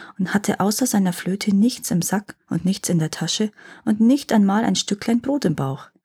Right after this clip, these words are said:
Er wanderte durch Wälder und Wiesen, und als es Abend wurde, wusste er nicht, wo er schlafen sollte.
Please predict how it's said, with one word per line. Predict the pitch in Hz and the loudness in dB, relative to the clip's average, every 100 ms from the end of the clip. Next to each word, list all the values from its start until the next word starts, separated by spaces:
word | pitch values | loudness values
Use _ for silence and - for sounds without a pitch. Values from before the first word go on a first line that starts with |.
| _ _ _ _ _ _ _ | _ _ _ _ _ _ _
Er | - 190 | 0 2
wanderte | 214 247 247 | 4 4 2
durch | 202 190 151 | 2 0 0
Wälder | 156 165 180 180 | 0 2 0 -2
und | 160 160 | -2 -4
Wiesen, | 165 - 185 185 - - - - - | -6 -2 -2 -2 -8 -20 -20 -8 -2
und | - | 2
als | 180 | 2
es | 175 | 2
Abend | - 156 160 180 - | 0 -2 0 -2 0
wurde, | 196 196 214 - | 0 0 -2 -2
wusste | 202 254 - | 0 0 2
er | 185 | 2
nicht, | 170 170 - | 0 -2 -2
wo | |
er | 180 | -2
schlafen | - 208 220 175 | 0 0 0 0
sollte. | 151 151 147 156 | -2 -2 -4 -6